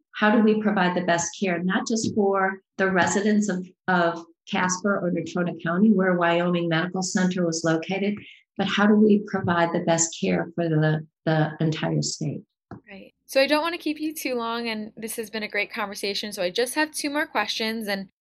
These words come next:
Speaker 2: both of them are just insights into what you think we may hold in the future. I'm curious, do you have any idea or any insights into what may come for the next five or ten years in healthcare? Is it more with telehealth?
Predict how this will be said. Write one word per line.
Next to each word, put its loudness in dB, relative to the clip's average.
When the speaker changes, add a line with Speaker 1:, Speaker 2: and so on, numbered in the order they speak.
Speaker 2:
both 4
of -6
them 4
are 0
just 0
insights -2
into -4
what -2
you -2
think -2
we -4
may 2
hold -2
in -6
the -6
future. -2
I'm 0
curious, -2
do -8
you -4
have -4
any -2
idea -2
or -4
any -2
insights 0
into -8
what -4
may -8
come -4
for -6
the -6
next -4
five 0
or -4
ten -8
years -6
in -10
healthcare? -6
Is 4
it 6
more 2
with -6
telehealth? -4